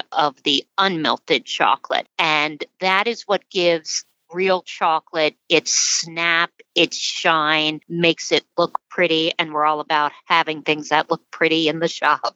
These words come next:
<laughs> And if you see chocolate that has, like, a little streak in it or little dots in it,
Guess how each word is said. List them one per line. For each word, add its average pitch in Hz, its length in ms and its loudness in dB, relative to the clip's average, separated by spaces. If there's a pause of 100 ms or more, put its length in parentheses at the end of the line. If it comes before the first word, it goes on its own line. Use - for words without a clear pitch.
(140)
<laughs> 269 520 0 (120)
And 185 260 0 (100)
if 202 360 -2
you 180 200 -4
see - 640 0
chocolate 190 840 -2 (320)
that 156 220 2
has, 156 340 -2
like, 143 300 -2
a 156 180 -4
little 151 480 0
streak - 640 0
in 254 160 2
it 240 460 0
or 165 260 0
little 165 440 -2
dots 170 360 -2
in 202 60 -6
it, 185 180 2